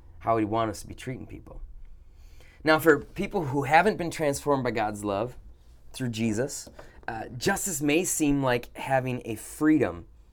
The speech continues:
to treat people in the likeness about how, of how they've treated you. You know, if, if justice is all about treating someone else justly, wouldn't it mean that I can treat 'em however they treat me? You know, for instance,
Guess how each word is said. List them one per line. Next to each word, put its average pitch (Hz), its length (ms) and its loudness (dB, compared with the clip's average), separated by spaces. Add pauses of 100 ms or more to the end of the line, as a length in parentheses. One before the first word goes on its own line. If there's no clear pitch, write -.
(260)
to 113 80 -12
treat - 380 -6
people 165 340 -8
in 113 120 -6
the 101 80 -4
likeness 120 420 -4
about 107 220 -2
how, 104 280 -4
of 107 100 -8
how 117 160 -2
they've 107 240 -2
treated 92 320 -6
you. 92 240 -8 (500)
You 123 80 0
know, 131 100 4
if, - 140 -6 (140)
if 120 160 -8
justice 180 360 4
is 143 60 4
all 151 140 10
about 139 200 2
treating 156 280 -2
someone 143 320 0
else 110 220 -4
justly, 107 760 -2 (640)
wouldn't 175 240 2
it 208 60 -4
mean 185 160 2
that 180 100 -2
I 185 100 -4
can 160 160 -8
treat 175 220 -2
'em 160 220 -4
however 151 400 2
they 165 160 2
treat 160 280 0
me? 143 260 -8 (520)
You 151 100 2
know, 151 60 6
for 160 140 4
instance, 160 340 2